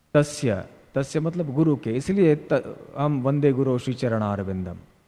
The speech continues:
ऐसे गुरु के चरण में हम वंदना करते हैं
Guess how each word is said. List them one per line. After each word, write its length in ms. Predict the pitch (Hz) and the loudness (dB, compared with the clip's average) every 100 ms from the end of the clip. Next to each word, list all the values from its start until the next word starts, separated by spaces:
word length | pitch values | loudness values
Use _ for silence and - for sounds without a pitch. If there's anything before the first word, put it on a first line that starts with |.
| _ _ _ _ _ _ _ - | _ _ _ _ _ _ _ 0
ऐसे 400 | 139 151 - 208 | 2 2 2 2
गुरु 280 | 160 170 175 | 4 4 4
के 140 | 180 | 0
चरण 340 | - 147 143 | 0 0 0
में 140 | 147 147 | 0 0
हम 180 | 131 117 | 0 0
वंदना 360 | 117 127 131 | 0 0 -2
करते 420 | 120 104 - 131 | -2 -4 -4 -6
हैं 340 | 104 104 90 | -4 -4 -6